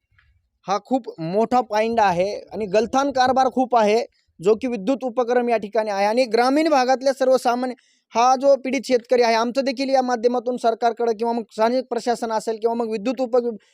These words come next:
अभियंता असेल, त्यांच्याकडे आमची देखील अशी मागणी असणार आहे की सर्वसामान्य, अ, जो मजूर आहे, जो हातावरचं त्याचं पोट आहे, तो कुठल्या पद्धतीनं, कुठल्या आधारे त्यांना मीटरही नाही आणि कुठल्या आधारे ब्याण्णव हजार रुपये बिल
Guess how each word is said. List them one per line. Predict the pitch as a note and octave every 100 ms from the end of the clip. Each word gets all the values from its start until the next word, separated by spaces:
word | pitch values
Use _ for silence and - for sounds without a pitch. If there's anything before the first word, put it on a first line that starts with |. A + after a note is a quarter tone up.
| -
अभियंता | F#3 B3 C4+ C4
असेल, | A#3+ A#3+
त्यांच्याकडे | A#3 A#3+ B3 B3+
आमची | B3+ C4
देखील | C4+ B3
अशी | B3+ B3
मागणी | A3 G#3 A3
असणार | G3 G#3 F3+
आहे | G#3 - _ -
की | C#4 C4+ -
सर्वसामान्य, | A#3+ C4+ - A#3+ B3 B3+
अ, | C4 - G3 G#3+ G#3
जो | - F#3 G#3+ A3+ - D#3+
मजूर | G#3+ A3 D4
आहे, | A3+ F3+ F3+ - _ _ -
जो |
हातावरचं | G#3+ G3+ C4 C4+ B3+ C4+
त्याचं | B3+ B3+
पोट | A3+ A3+ G3+
आहे, | F3 G#3+
तो | C#4 C#4 - _ -
कुठल्या | C4+ C#4 D4+
पद्धतीनं, | C#4 B3 A#3+ C#4
कुठल्या | C4 C4+ D4+ D4
आधारे | C#4+ B3+ G3+ - _ _
त्यांना | - A3 C4
मीटरही | B3+ A#3+ D4 D#4+
नाही | C4+ G3
आणि | G#3+ B3
कुठल्या | C#4 B3+ C#4+
आधारे | B3 B3 A3+ A3+ _ _ _ C#3+
ब्याण्णव | G#3 C#4 D#4+
हजार | C#4 A#3 B3
रुपये | A3+
बिल | G#3+ G#3+